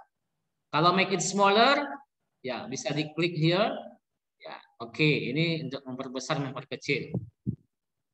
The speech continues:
Oke, students. <clears throat> Students, now about sekarang tentang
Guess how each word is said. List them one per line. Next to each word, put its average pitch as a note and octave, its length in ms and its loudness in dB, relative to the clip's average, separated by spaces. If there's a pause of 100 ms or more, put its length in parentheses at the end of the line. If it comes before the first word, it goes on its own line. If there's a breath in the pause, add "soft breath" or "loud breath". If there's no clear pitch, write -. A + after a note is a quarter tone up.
(1500)
Oke, D#3 400 -2
students. F#3 560 4 (160)
<clears throat> - 1600 -6
Students, A3+ 600 4 (960)
now F#3 640 4 (1300)
about G#3+ 640 4 (1040)
sekarang A3 480 2
tentang G3+ 720 -2